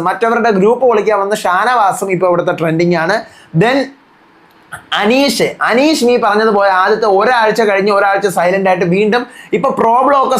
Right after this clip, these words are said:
സോൾവ് ചെയ്യാനും അല്ലെങ്കിൽ തന്നെ എല്ലാത്തിലും മുന്നിട്ട് നിൽക്കുന്നതും ഗെയിം കളിക്കുന്നതും അനീഷ് ഇതിന്റെ അടിയിൽ നിന്ന് പണി നന്നായിട്ട് കളിക്കുന്നുണ്ട്. അപ്പൊ അനീഷും on the way-യിലോട്ട് വന്നിട്ടുണ്ട്. അഭിശ്രീ കയറി വരാൻ ചാൻസ് ഉണ്ടെന്ന് എനിക്ക് തോന്നുന്നു. കാരണം, ആ, അഭിശ്രീ ഒരു, ആ,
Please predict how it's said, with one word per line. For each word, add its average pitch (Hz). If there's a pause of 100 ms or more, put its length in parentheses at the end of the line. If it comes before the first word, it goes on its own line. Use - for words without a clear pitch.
സോൾവ് 220
ചെയ്യാനും 208
അല്ലെങ്കിൽ 214
തന്നെ 220
എല്ലാത്തിലും 226
മുന്നിട്ട് 233
നിൽക്കുന്നതും 208 (120)
ഗെയിം 233
കളിക്കുന്നതും 202 (120)
അനീഷ് 226 (100)
ഇതിന്റെ 196
അടിയിൽ 190
നിന്ന് 185
പണി 233 (440)
നന്നായിട്ട് 262
കളിക്കുന്നുണ്ട്. 156 (480)
അപ്പൊ 208
അനീഷും 262 (420)
on 226 (100)
the 226
way-യിലോട്ട് 208
വന്നിട്ടുണ്ട്. 175 (240)
അഭിശ്രീ 269 (140)
കയറി 220
വരാൻ 196 (120)
ചാൻസ് 190
ഉണ്ടെന്ന് 170
എനിക്ക് 170 (140)
തോന്നുന്നു. 185 (100)
കാരണം, 185 (560)
ആ, - (380)
അഭിശ്രീ 226 (380)
ഒരു, 262 (500)
ആ, 185